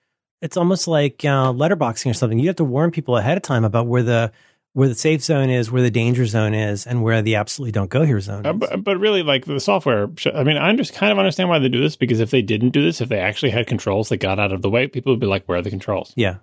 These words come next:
Speaker 1: yeah, yeah.
Speaker 2: Like, you know, that you can't have it hidden. So you have to have it always visible and unmovable. Because if they were movable, people would move them and say, "I lost my controls. Where did they go?" I,
Speaker 1: Mm-hmm.
Speaker 2: at this point, you know, we have,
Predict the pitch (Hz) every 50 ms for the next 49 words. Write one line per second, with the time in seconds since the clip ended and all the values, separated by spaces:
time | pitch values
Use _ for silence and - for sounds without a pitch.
0 | _ - 113 117 110 107 104 101 - 110 113 117 117 117 107 101 113 113 104 -
1 | 139 143 135 117 139 139 123 117 95 98 139 117 92 85 82 - _ - - -
2 | 120 113 104 117 120 - - 117 117 110 110 107 107 107 110 104 95 101 107 101
3 | 101 98 90 98 95 95 110 101 101 95 101 113 117 113 101 98 92 107 101 104
4 | 117 110 107 123 190 208 175 151 127 107 - 120 131 139 127 117 110 120 143 151
5 | 127 113 104 104 104 101 - 113 101 95 92 92 90 90 87 - 92 82 - -
6 | - 107 87 80 - 85 76 73 73 82 78 90 85 78 - _ _ _ _ _
7 | - 117 107 113 117 131 147 110 - 135 135 202 202 - - 156 139 131 120 -
8 | - 123 117 107 98 98 98 110 107 127 131 -